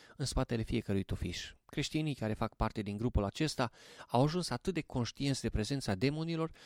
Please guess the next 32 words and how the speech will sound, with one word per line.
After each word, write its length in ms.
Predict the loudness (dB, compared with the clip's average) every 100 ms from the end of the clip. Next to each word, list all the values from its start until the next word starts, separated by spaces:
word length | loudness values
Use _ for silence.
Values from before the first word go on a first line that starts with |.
| -20 -6
încât 300 | 0 2 2
nu 140 | 2
mai 160 | 2 2
au 120 | 2
privirea 460 | 2 2 2 2 -2
țintită 500 | -4 -6 -6 -6 -6
asupra 320 | -4 -2 -2
învățătorului, 840 | 0 0 2 4 4 4 2 -2 -8 -20 -16 0
o 140 | 2
atitudine 600 | 4 2 2 0 2 0
nesănătoasă. 960 | 0 2 2 0 0 0 -2 -4 -8 -14 -20 _ _ _ _
A 120 | 2
doua 220 | 6 8 6
extremă 580 | 2 0 2 2 0 -2 -14 -20 -8
îi 140 | 2 2
vizează 540 | 4 2 2 0 0
pe 80 | -2
cei 220 | -2 -4
care 240 | -2 -2 0
îl 120 | 2
iubesc 380 | 2 4 2 2
pe 100 | -2
Dumnezeu, 540 | -2 -4 -2 -2 -2 -4 -20 -20 -18 -4
dar 200 | -2 0
care 280 | 2 0 2
îl 180 | 4
ignoră 500 | 4 2 2 4 4
cu 120 | 2 0
desăvârșire 600 | 0 -2 -2 0 0 0
pe 100 | -2
cel 240 | -2 2
rău, 200 | 2